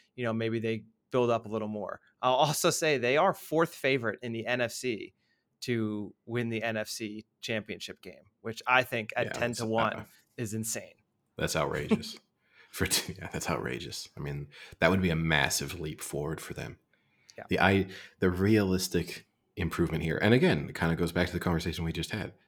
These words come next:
Speaker 2: They also still have Jared Goff as their quarterback.
Speaker 1: Yep.
Speaker 2: I mean, you're not getting elite. He was very good. They scored a lot of points,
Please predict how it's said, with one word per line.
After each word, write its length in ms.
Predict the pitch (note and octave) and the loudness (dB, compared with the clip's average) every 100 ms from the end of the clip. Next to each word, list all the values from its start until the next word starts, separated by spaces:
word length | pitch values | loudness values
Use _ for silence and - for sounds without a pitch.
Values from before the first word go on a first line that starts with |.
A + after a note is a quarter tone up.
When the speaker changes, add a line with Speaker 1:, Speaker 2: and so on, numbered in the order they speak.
| - | -2
Speaker 2:
They 100 | C#3+ | -2
also 200 | C#3 - | 0 -2
still 160 | - | -2
have 140 | F#2+ F2 | -2 0
Jared 260 | E2 D#2 | 0 0
Goff 260 | C#2 D2+ - | -2 -4 -6
as 120 | D#2+ | -8
their 80 | D#2 | -8
quarterback. 560 | - F2+ E2 E2 - _ _ _ | -6 -6 -6 -10 -12 _ _ _
Speaker 1:
Yep. 120 | B2 - | -4 -2
Speaker 2:
I 40 | |
mean, 320 | E2+ E2+ E2 - | 0 0 0 -4
you're 120 | - | -6
not 160 | F#2 G2 | 0 0
getting 220 | F#2+ F#2 F#2 | 2 0 0
elite. 520 | F2 E2+ F2 F#2 - _ - | -4 -2 -4 -6 -10 _ -14
He 120 | - | 0
was 120 | F#2 E2+ | 2 2
very 320 | F2+ F#2 G#2 | 2 6 6
good. 400 | F#2 F2 F2 - | 6 4 2 -2
They 80 | - | -6
scored 280 | - F2+ E2+ | -4 -2 0
a 20 | |
lot 140 | F2+ | 0
of 60 | F#2+ | -2
points, 580 | G2 F2+ F2 - - | -2 -2 -2 -4 -6